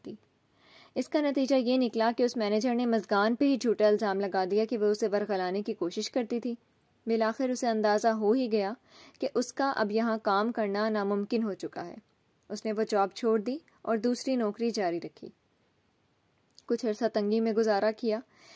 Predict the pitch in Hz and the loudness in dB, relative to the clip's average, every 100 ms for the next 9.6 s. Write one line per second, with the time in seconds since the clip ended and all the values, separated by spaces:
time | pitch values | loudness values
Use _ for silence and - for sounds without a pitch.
0 | - - 254 269 269 254 240 277 277 254 | -10 -2 0 2 0 0 0 0 0 2
1 | 254 240 247 247 220 220 240 - 240 - | 0 0 -2 0 0 0 -4 -4 -6 -6
2 | - - 220 220 226 220 233 214 196 226 | -8 0 4 4 2 0 0 2 2 0
3 | - 220 196 208 220 226 185 185 220 220 | -2 -2 -2 -2 -2 0 0 0 -2 -2
4 | 226 220 208 180 175 180 - - - 196 | 0 2 2 0 -2 -4 -8 -14 -16 -18
5 | - _ _ _ _ - 208 220 185 196 | -20 _ _ _ _ -14 -10 -6 -4 -2
6 | 220 208 190 208 226 196 196 208 190 202 | 0 0 0 -4 -2 -2 -2 -4 -6 -8
7 | _ _ _ _ - - 240 254 - 262 | _ _ _ _ -20 -10 -4 -4 0 2
8 | 262 294 - 320 339 208 262 254 269 262 | 2 0 0 0 0 0 0 0 0 -2
9 | 262 240 233 226 220 233 | 0 2 2 0 -4 -6